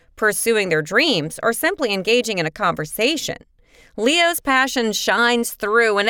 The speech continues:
everything they do, as well as putting wholeheartedly their hearts and souls into it.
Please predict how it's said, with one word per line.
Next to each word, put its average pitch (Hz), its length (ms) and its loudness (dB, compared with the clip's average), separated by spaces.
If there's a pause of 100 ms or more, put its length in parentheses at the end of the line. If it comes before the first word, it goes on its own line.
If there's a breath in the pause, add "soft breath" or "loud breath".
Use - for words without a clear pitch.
everything 247 540 2
they 190 160 0
do, 175 360 0 (300 soft breath)
as 247 240 2
well 247 180 4
as 226 140 0
putting 214 320 0
wholeheartedly 262 720 2
their 170 220 2
hearts 226 360 0
and 185 140 -6
souls 202 460 -2
into 165 340 -2
it. - 300 -12